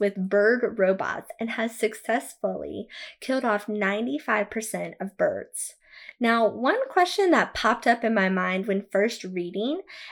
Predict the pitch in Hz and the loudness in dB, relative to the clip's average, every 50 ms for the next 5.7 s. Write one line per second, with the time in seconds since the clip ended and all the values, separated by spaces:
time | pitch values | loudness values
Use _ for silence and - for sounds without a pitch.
0 | - - - 233 226 220 220 226 - - - 220 220 208 208 - - - 285 392 | -10 -4 0 2 2 4 4 2 2 2 4 6 6 6 4 2 -2 -2 0 0
1 | 392 - - 190 180 190 196 156 151 151 208 - - - - - 220 214 214 208 | 0 0 0 0 0 0 2 0 2 2 0 -2 -4 -4 0 4 4 4 4 2
2 | - - - 226 - 277 330 403 403 453 403 269 233 - - - 240 240 262 277 | -2 -6 -6 -4 -2 0 0 0 2 2 2 2 0 -4 -4 -2 -2 0 0 2
3 | 285 285 285 277 - - 196 202 180 180 196 196 - - 196 - - 180 - - | 2 2 2 2 2 2 0 0 0 0 -2 -4 -6 -10 -8 -6 -6 -6 -4 -4
4 | - - 202 214 208 214 - 233 247 269 - - 247 208 190 - 185 185 196 214 | -4 -2 -2 -2 -2 -2 -2 -2 -2 -2 0 0 0 0 0 0 0 2 2 2
5 | 247 240 - 214 202 190 180 185 190 190 220 220 240 240 | 0 -2 -4 -4 -4 -2 -2 -4 -2 0 0 0 0 0